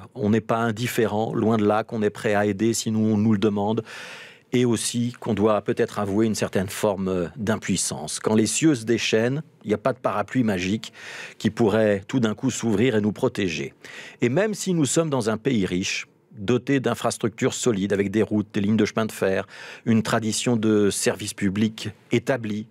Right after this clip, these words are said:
des services de secours, une armée qui peut revenir, qui peut venir en renfort,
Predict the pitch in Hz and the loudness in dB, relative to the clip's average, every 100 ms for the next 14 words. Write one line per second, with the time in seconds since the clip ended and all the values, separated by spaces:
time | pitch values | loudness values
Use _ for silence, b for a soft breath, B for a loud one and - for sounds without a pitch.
0 | - 95 107 104 98 98 90 98 107 - | -12 -2 2 2 2 0 0 0 0 0
1 | 104 98 98 B B 123 107 123 107 101 | 2 2 2 B B 2 2 2 0 -4
2 | 101 107 - 101 92 98 95 B B 104 | -4 -4 0 2 2 0 -2 B B -4
3 | 107 95 104 104 95 110 - 98 95 | 0 2 2 2 2 0 0 0 0